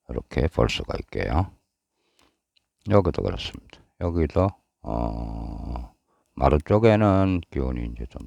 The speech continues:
떨어지고 여기하고 여기하고는 방 쪽으로는 기온이 좋다. 이렇게, 예, 볼 수가 있겠습니다.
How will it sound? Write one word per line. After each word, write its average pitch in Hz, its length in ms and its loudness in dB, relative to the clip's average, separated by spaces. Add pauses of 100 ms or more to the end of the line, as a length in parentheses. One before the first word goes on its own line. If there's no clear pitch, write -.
떨어지고 65 600 -2 (880)
여기하고 60 680 -2 (220)
여기하고는 58 720 -6 (260)
방 55 300 -6
쪽으로는 64 540 0 (180)
기온이 52 320 -6
좋다. - 420 -16 (380)
이렇게, - 480 -4 (220)
예, 52 240 0
볼 - 160 -10
수가 - 380 0
있겠습니다. - 600 -6